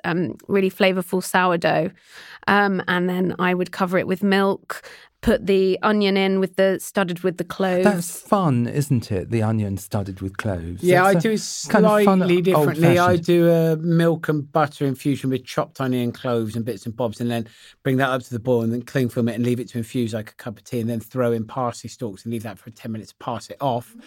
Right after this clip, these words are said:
Speaker 3: And then I make the breadcrumbs separately. So I slice the bread and dry it. And then, so you've got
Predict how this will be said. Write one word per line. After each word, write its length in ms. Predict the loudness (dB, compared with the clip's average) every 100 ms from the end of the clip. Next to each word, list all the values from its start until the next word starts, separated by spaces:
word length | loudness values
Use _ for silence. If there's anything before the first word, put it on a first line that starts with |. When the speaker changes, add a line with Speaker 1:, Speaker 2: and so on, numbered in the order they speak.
| -20 -20 -20 -10
Speaker 3:
And 220 | -6 -2
then 460 | 2 2 2 0 -4 -4
I 100 | -2
make 340 | 0 -2 -4
the 120 | -10
breadcrumbs 680 | -8 -2 0 0 -4 -6 -6
separately. 420 | -8 -10 -10 -12
So 160 | -12 -10
I 40 |
slice 600 | -10 -10 -8 -6 -6 -10 _ _
the 80 | -12
bread 260 | -6 -6 -4
and 160 | -6
dry 340 | -6 -6 -4 -4
it. 220 | -6 -14 _ _ _ -8
And 80 |
then, 180 | -4 -4
so 160 | -4 -4
you've 260 | -2 -2 -4
got 200 | -6